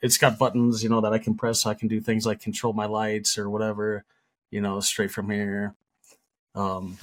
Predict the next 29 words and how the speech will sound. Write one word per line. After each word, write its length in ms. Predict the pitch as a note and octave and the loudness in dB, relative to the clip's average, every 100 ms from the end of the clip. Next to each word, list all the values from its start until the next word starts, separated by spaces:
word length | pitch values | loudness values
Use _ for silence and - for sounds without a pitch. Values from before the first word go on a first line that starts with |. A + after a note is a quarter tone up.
| - | -6
so 140 | - | -2
I 60 | B2 | 0
can 300 | A#2 A2 G#2 _ _ - | 0 -4 -6 _ _ -14
configure 340 | G#2+ A2 G2 | -6 -4 -4
shortcuts 480 | - G2 - G2+ - | -4 -6 -4 -4 -2
and 80 | F#2+ | -2
stuff 240 | G2+ G2 | -2 -6
to 80 | G2 | -10
do 140 | G#2 | -10
things 340 | G2+ G2+ G2 - | -8 -8 -6 -8
like 140 | - | -6
that. 140 | G2+ | -6
I 80 | G2+ | -6
can 280 | - A2 G2+ _ _ _ - | -6 -6 -8 _ _ _ -4
even 260 | A#2+ G#2+ G#2 | -2 0 -2
turn 220 | - A#2+ | -2 0
on 280 | G#2 G#2+ G#2+ | 0 -2 -4
lights 300 | G#2+ G#2 G#2 | -4 -4 -4
in 100 | G#2 | -4
other 180 | G#2 G2 | -4 -4
rooms 380 | G#2 G#2 G#2+ G#2+ | -2 0 0 -2
and 180 | G#2 | -2
stuff 220 | - G2+ G2+ | -2 -2 -6
like 120 | G2+ | -6
that 280 | G#2+ G#2 - _ _ | -4 -4 -6 _ _
just, 300 | - G#2 - | -6 -2 -2
uh, 200 | G#2 G2+ | -2 -6
from 240 | G#2 - G2+ | -8 -12 -10
here, 260 | G#2+ A2 | -10 -12